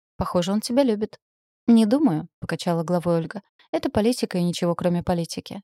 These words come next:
Он хороший, и я за него выйду, но лучше бы не сейчас. Мне нужно выучиться, и, ну, ты сама все понимаешь, да?» «Понимаю», — вздохнула Лис. «Жаль, я ничего не понимаю в проклятиях». Пожав плечами, Ольга развернула письмо и прочитала короткие строчки.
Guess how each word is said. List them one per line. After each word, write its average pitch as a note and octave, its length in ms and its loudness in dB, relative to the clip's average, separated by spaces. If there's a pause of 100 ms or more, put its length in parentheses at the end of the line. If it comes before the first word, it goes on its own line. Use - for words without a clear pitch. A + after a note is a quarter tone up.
Он B3+ 160 4
хороший, G#3 540 -2
и E3+ 60 -2
я F3 120 2
за E3+ 100 -4
него F#3+ 220 -2
выйду, G3 320 0
но F3 220 -2 (340)
лучше F3+ 320 -2
бы E3+ 100 -4
не E3+ 80 0
сейчас. - 500 -8 (300)
Мне G#3+ 140 4
нужно F#3 260 2
выучиться, G#3 680 -2
и, F3+ 440 -4
ну, F#3 240 -2
ты - 160 -6
сама F3 260 -2
все - 180 -8
понимаешь, F3 460 -2
да?» G#3 160 0 (520)
«Понимаю», — B3+ 480 4 (180)
вздохнула F3 520 0
Лис. F3 280 -4 (320)
«Жаль, B3+ 240 4
я F3+ 100 0
ничего F3 320 0
не F3 140 0
понимаю F3+ 340 0
в - 80 -12
проклятиях». F3+ 640 -4 (480)
Пожав F#3 300 0
плечами, F3+ 460 0
Ольга F#3+ 260 0
развернула E3+ 440 -2
письмо - 340 -2
и D4 40 2
прочитала G3+ 500 -4
короткие F3 460 -4
строчки. - 560 -4